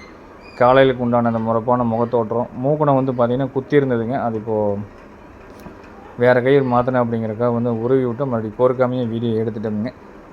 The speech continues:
ஆ, மூக்கு அரிகிறதோ, புண்ணு அந்த மாதிரிலாம் எதுவும் இல்லை. பல் போடாத கண்ணுங்க. பதினெட்டு மாசம் இருக்கும்.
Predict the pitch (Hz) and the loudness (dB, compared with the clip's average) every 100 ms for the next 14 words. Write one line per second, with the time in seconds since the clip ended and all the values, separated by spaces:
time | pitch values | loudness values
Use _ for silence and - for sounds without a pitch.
0 | - - - 113 110 110 - - 139 143 | -20 -10 -4 -2 -2 -4 -6 -6 -4 2
1 | 135 127 127 120 120 117 123 127 127 117 | 2 4 2 2 0 -2 -4 -2 0 0
2 | 113 117 120 113 110 117 110 107 165 - | 0 0 0 -2 -2 -2 -2 -4 -8 -12
3 | - - - - - - - - - - | -20 -20 -20 -20 -20 -20 -20 -20 -20 -20
4 | - - - - 131 131 131 127 131 123 | -20 -20 -20 -2 0 2 2 4 4 2
5 | 117 113 117 156 - - - - 120 123 | -2 -2 -4 -6 -10 -20 -20 -4 -2 0
6 | 117 110 127 131 123 113 123 | -2 0 0 0 -2 -4 -6